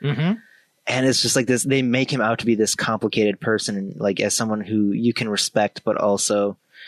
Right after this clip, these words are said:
Speaker 2: you know, he's not a good man. And they
Speaker 1: Yep.
Speaker 2: make a point to show that. And
Speaker 1: Yep.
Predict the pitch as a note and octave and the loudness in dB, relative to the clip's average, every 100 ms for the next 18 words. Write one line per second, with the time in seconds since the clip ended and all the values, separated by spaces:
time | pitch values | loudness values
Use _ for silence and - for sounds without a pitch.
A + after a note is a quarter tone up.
0 | - - _ _ _ _ A2 G#2+ G2+ G2+ | -20 -20 _ _ _ _ -2 0 0 0
1 | - A2+ G2 G2+ F#2+ F#2 F2+ G2 F2+ F#2 | 0 0 0 -2 0 0 2 0 0 -2
2 | F2+ F2 F2 F#2 F2+ F2+ F2 E2+ G2 F2 | -2 -4 -6 -6 -2 -2 -2 -4 -4 -4
3 | - - E2+ E2+ E2+ F2 E2+ E2+ - F#2 | -2 -2 0 0 0 0 0 -4 -6 -6
4 | F2 E2+ A2 | -6 -6 -8